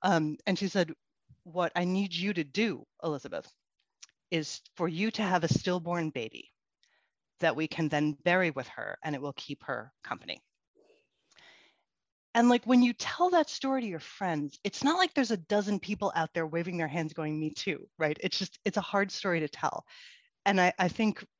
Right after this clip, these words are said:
often people, you know, there's, there's always a couple,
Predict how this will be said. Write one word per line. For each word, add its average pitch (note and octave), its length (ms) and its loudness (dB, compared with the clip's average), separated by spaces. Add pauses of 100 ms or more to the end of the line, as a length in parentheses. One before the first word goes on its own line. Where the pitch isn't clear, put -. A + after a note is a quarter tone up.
(680)
often G3 380 2
people, F3+ 600 -6 (160)
you G#3+ 120 2
know, G3 100 6
there's, F3+ 240 2
there's F#3 180 -4
always F#3+ 460 2
a F3 80 -6
couple, - 300 -6